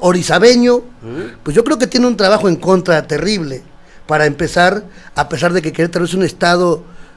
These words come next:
Speaker 1: eh, que hoy vivimos mucha gente de muchas partes, también le pesa el no ser queretano. Entonces,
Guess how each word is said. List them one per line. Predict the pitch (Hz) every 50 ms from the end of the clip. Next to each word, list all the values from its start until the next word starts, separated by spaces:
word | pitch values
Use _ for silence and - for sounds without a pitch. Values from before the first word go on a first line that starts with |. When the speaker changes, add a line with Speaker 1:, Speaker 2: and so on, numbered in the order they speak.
| - - -
Speaker 1:
eh, | - 151 143 139 135 135 131 131 131 131 131
que | - 165
hoy | 165 170 175 175 175 165 147 - - - - - - - - -
vivimos | 151 156 156 180 196 196 170 143
mucha | 156 180 175 - 175
gente | 156 180 190 180 - 151
de | 151
muchas | 156 170 175 165 180 160 -
partes, | - 185 180 175 - 247 254 247 - - - - - - - -
también | - 151 139 143 156 190 240 240
le | 196 165
pesa | - 196 196 185 - - 175 151
el | 143 147
no | 160 165
ser | 156 - - 165 151 131
queretano. | - 156 135 127 117 - - 117 117 117 117 113
Entonces, | 117 117 131 151 156 - 160 160 147